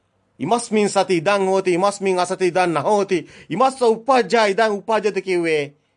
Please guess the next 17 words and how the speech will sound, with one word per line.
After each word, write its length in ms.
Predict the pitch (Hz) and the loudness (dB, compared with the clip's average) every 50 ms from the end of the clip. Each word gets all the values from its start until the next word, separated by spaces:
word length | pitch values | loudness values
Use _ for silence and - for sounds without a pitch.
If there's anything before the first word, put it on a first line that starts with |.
| _ _ _ _ _ _ _ _ _ _ _ _ _ _ _ _ _ _ _ _ _ _ _ _ _ _ _ _ _ _ _ _ _ _ | _ _ _ _ _ _ _ _ _ _ _ _ _ _ _ _ _ _ _ _ _ _ _ _ _ _ _ _ _ _ _ _ _ _
මේ 320 | 110 104 107 123 143 156 156 | -8 -4 -2 0 2 2 2
ඇති 240 | 147 143 143 226 220 | 2 0 -2 -4 -4
කල්ලි 320 | 220 190 165 147 143 135 | 0 0 0 0 0 0
මේ 240 | 127 127 135 143 139 | 0 0 0 0 0
වේ, 340 | 131 131 131 131 131 131 131 _ _ _ _ _ _ | -2 -2 -2 -4 -4 -6 -10 _ _ _ _ _ _
මේ 220 | - 120 135 139 139 | -8 -4 -2 -2 0
නැති 280 | 139 143 160 156 226 | 0 -2 -2 -2 -6
කල්ලි 300 | - - 175 151 147 143 | -6 -2 -2 0 0 0
මේ 200 | 135 127 127 127 | 0 0 0 -2
නොවේ, 480 | 120 117 120 127 135 131 131 127 127 127 - _ _ _ _ _ _ - | -2 -2 -2 -2 -2 -2 -2 -2 -4 -6 -10 _ _ _ _ _ _ -6
මේ 280 | 117 123 139 139 139 | -2 0 0 2 0
ඉපදුණු 460 | 139 143 143 202 202 180 196 185 175 | 0 -2 -2 -4 -2 0 0 0 0
කල්ලි 360 | 165 - 147 143 139 135 139 131 | -2 -2 -2 0 0 -2 -2 -4
මේ 200 | 123 123 127 123 | -4 -4 -4 -6
උපදී. 380 | 117 - - - - - - _ _ _ _ _ _ _ _ _ _ _ _ _ _ _ _ _ _ _ _ _ _ _ _ _ | -8 -10 -18 -20 -20 -20 -20 _ _ _ _ _ _ _ _ _ _ _ _ _ _ _ _ _ _ _ _ _ _ _ _ _
මේ 160 | 117 135 151 | -2 -2 -2
කියන්නේ 640 | 156 156 160 156 151 143 139 135 127 127 123 117 113 | -2 0 0 0 2 2 0 0 0 0 -2 -2 -6